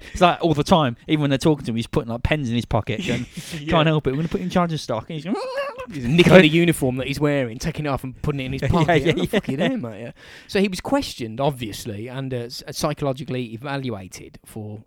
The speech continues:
Speaker 2: obvious reasons. And under question, he told the military police that he was, he nicked the weapons 'cause he was gonna assassinate somebody in California.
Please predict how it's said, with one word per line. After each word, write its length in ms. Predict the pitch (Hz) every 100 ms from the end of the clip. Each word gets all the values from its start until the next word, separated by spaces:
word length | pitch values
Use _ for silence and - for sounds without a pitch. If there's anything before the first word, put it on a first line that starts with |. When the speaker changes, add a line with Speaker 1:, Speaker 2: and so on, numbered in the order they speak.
| -
Speaker 2:
obvious 480 | 131 120 123 110
reasons. 720 | - 139 131 131 107 - - - - - _ -
And 220 | 131 131
under 180 | 175 180
question, 320 | 175 175 -
he 80 | 120
told 320 | 123 156 170
the 80 | 160
military 340 | 160 151 131 139
police 440 | - 135 139 123
that 100 | 104
he 100 | 123
was, 200 | 127 120 -
he 120 | -
nicked 220 | 131 180 -
the 60 |
weapons 340 | 131 143 104 -
'cause 100 | 127
he 60 |
was 80 | 123
gonna 160 | 131 139
assassinate 600 | 113 156 165 - 170 -
somebody 360 | 170 156 147 135
in 80 |
California. 680 | 123 120 113 - 131 147 151